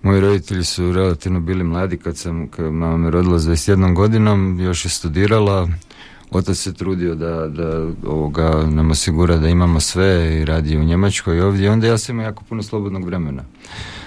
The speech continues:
Živio sam u takvom kvartu gdje ta generacija je dosta bila živahna i ako se nisu drogirali, su radili neke glu-, druge gluposti i kockali, išli po kafićima i, i te droge je puno bilo tad. I to je bio jedan splet okolnosti, a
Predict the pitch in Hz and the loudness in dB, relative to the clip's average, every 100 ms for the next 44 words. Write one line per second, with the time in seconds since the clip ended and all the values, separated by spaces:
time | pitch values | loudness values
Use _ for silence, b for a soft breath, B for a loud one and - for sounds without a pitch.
0 | B - 92 107 107 - 107 90 107 104 | B -2 2 4 4 2 0 0 0 0
1 | 101 110 113 110 113 107 98 B B B | -2 2 2 0 -2 -2 -2 B B B
2 | B B B B - 85 - 101 95 95 | B B B B -8 -6 -2 0 2 2
3 | 90 98 92 - 98 87 95 - 95 87 | 2 0 0 -2 0 0 -2 -2 -4 0
4 | 95 90 92 98 95 - 87 85 85 85 | 0 0 0 0 0 0 0 0 0 0
5 | 85 85 85 82 85 - 98 92 101 92 | 0 0 -2 -2 -4 0 0 0 -2 -2
6 | 90 92 95 87 - 87 90 90 92 85 | 0 0 0 -2 -2 0 2 2 0 0
7 | 80 92 92 85 98 82 92 92 101 - | -2 -2 -2 -2 -2 0 -2 -2 -4 -4
8 | 98 87 82 82 - 90 87 107 92 87 | -2 0 0 -2 -4 -4 -2 0 0 0
9 | 85 - - 80 78 - 90 - 98 92 | 0 -4 -6 -6 -6 -2 -2 -2 0 2
10 | 90 87 87 82 B B B B B B | 2 2 2 0 B B B B B B
11 | 104 - 107 107 101 98 - 113 101 95 | -4 0 2 4 4 2 2 2 2 2
12 | 104 80 78 73 - 78 - 78 73 95 | 0 0 -4 -8 -8 -14 -10 -8 -4 0
13 | 92 87 95 95 98 98 - 110 104 95 | 2 2 2 4 4 2 2 -2 -2 -2
14 | 110 120 123 - 120 120 120 117 117 | 0 2 0 -2 -2 0 2 2 0